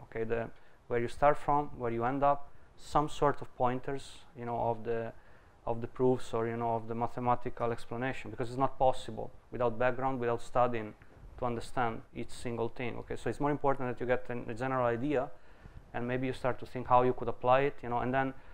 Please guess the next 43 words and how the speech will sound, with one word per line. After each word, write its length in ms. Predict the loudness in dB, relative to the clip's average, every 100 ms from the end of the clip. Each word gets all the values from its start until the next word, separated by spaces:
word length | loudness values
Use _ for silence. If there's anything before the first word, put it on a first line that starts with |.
| -16 -16 -18 -20 -18 -8
i-, 120 | -4
if 220 | -2 -2
you're 100 | 0
interested 540 | 0 0 -4 -2 0 0
in 480 | -2 -4 -6 -8 -2
getting, 580 | 0 0 -4 -4 -4
uh, 420 | -2 -2 -4 -6 -6
you 80 | -6
know, 320 | -4 -6 -8 -12 -16 -10
um, 560 | -8 -6 -8 -10 -12 -14 -18 -20 -20 -20 -20 -16 -10
um, 680 | -8 -8 -10 -10 -10 -12 -14
familiar 460 | -12 -4 0 2 2
with 160 | 2 -2
the 60 |
thing, 300 | -2 0 0
you 80 | 0
will 120 | -2
study 360 | 2 8 8 8
and 100 | 2
you 60 |
will 140 | 0 2
get 220 | 0 0
there. 180 | -4 -6 -8
So 120 | -6
I 80 | -6
don't 280 | -6 -8 -8
think 200 | -8 -6
there 100 | -6
is 220 | -8 -8
any, 220 | -8 -8 -8 -10 -10
you 80 |
know, 80 | -10 -4
showstopper. 480 | -2 0 -2 -2 -4
If 160 | -6 -4
you 80 | -4
have 140 | -4 -6
some 200 | -6 -6
kind 280 | -6 -6 -4
of 140 | -8 -10 -14 -16 -12 -10 -10 -6
basic 400 | -4 -4 -6 -6
knowledge 320 | -4 -2 -2
of 140 | -4
math, 240 | 2 2